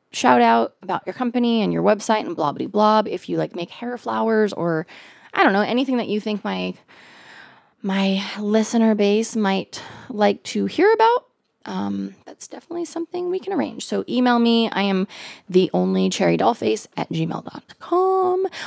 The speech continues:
Also, if you wanna give me any feedback for any of the million questions I've asked on this podcast, you can email me at that same email. It will be also in the show notes.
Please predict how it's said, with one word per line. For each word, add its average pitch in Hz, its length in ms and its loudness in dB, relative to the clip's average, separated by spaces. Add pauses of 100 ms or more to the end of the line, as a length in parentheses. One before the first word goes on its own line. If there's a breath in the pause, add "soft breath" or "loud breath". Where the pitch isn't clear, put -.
(120 loud breath)
Also, 269 340 4
if 220 160 0
you 226 60 0
wanna 214 140 2
give 196 140 -2
me 202 120 -4
any 190 160 -2
feedback 175 440 -4
for - 180 -8
any 202 180 -4
of 170 100 -2
the 165 80 0
million 170 480 4
questions 165 400 0
I've 160 180 2
asked - 300 -4
on 180 100 -4
this 180 140 -4
podcast, 180 520 -4
you 175 80 2
can - 160 -6
email - 300 -4
me - 340 -10
at 170 200 -4 (160)
that - 260 -6
same - 340 -10
email. - 320 -12 (300 loud breath)
It - 40 -4
will 220 100 8
be 190 340 0
also - 280 -2
in - 120 -6
the - 80 -8
show - 140 -10
notes. - 480 -12